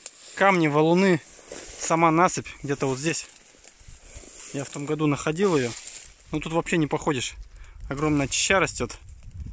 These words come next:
что никак не пройти. Это вот здесь я камень видел, огромный камень. Вон под теми кустами, сейчас я поближе. Вот здесь его граница редута.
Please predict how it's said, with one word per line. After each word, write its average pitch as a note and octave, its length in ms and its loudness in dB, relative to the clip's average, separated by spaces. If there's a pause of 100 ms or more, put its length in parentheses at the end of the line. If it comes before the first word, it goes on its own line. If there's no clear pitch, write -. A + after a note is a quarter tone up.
(520)
что C#3+ 380 -6 (120)
никак D#3+ 320 -4
не D3+ 80 0
пройти. D3 380 -2 (920)
Это E3+ 200 -2
вот E3 80 2
здесь G3 180 4
я D#3 80 -2
камень C3 340 2
видел, B2 260 -4
огромный D3 420 0
камень. A2+ 320 -2 (880)
Вон G3+ 420 6 (880)
под - 200 -2
теми D3 260 2 (320)
кустами, D3 380 -4
сейчас C#3 200 -4
я D3 60 -8
поближе. D3 400 -2 (800)
Вот D3+ 80 -4
здесь D#3 180 0
его C#3+ 120 0
граница D#3+ 480 2 (760)
редута. C#3 440 2